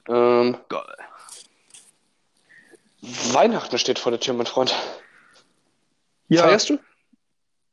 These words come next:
Speaker 2: Ja, ich feiere mit meiner Familie. Ähm,
Speaker 1: Hast du neue Geschenke?
Speaker 2: Ja,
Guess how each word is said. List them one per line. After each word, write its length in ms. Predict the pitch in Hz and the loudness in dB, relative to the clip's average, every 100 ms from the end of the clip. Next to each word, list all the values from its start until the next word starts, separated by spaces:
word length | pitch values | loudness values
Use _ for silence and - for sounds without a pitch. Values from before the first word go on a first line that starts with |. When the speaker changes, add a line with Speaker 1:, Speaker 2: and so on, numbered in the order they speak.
| _ | _
Speaker 2:
Ja, 320 | 143 135 139 - _ _ | -6 -4 -6 -10 _ _
ich 360 | - 135 - - | -16 -16 -16 -16
feiere 280 | 143 143 135 | -8 -8 -6
mit 180 | 135 135 | -8 -10
meiner 260 | 131 131 | -10 -12
Familie. 560 | - 131 131 135 147 165 _ _ _ _ _ - - - _ _ _ _ _ - | -10 -10 -8 -8 -8 -10 _ _ _ _ _ -20 -20 -20 _ _ _ _ _ -10
Ähm, 340 | 131 131 131 131 | -8 -8 -10 -12
Speaker 1:
Hast 100 | - | -12
du 280 | - - | -16 -6
neue 80 | 107 | -4
Geschenke? 460 | 101 - 117 135 - _ _ _ _ _ - _ _ _ _ _ _ _ - - - _ _ _ _ _ - - - - - - - | -2 -2 -2 -4 -8 _ _ _ _ _ -20 _ _ _ _ _ _ _ -16 -16 -18 _ _ _ _ _ -18 -16 -16 -16 -20 -20 -10
Speaker 2:
Ja, 440 | 185 151 147 202 | -4 -2 -2 -4